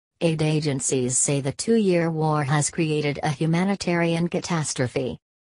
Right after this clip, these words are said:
So what was it that resulted in Al-Amaizi's social media silence? His last tweet, on thirteenth of August,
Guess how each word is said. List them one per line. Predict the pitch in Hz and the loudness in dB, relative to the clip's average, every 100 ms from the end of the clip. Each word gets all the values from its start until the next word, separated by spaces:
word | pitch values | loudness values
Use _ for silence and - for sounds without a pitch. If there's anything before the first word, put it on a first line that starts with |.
| _ _ _ _ - | _ _ _ _ -2
So | 180 165 | 2 2
what | 160 147 | 2 0
was | 143 131 | 0 0
it | - | 0
that | 180 202 | -2 0
resulted | 175 170 175 170 165 156 - | 0 2 2 2 2 0 0
in | 160 | -2
Al-Amaizi's | - 175 165 160 156 139 - 151 143 135 139 - | 0 0 2 2 2 0 0 -2 0 -2 -2 -4
social | - 170 175 180 160 | -2 0 0 0 2
media | 156 175 196 175 | 2 4 4 2
silence? | - 160 139 123 - - - _ _ _ _ _ _ | 2 0 -2 -6 -6 -8 -8 _ _ _ _ _ _
His | - 170 | 0 0
last | 160 165 196 - | 2 2 0 -2
tweet, | 165 151 - - _ - | -2 -4 -4 -12 _ 0
on | 180 185 | 2 2
thirteenth | - 202 - - 190 180 - | 0 0 0 0 2 2 0
of | 131 | 0
August, | 151 175 180 185 - | 2 2 0 -2 -8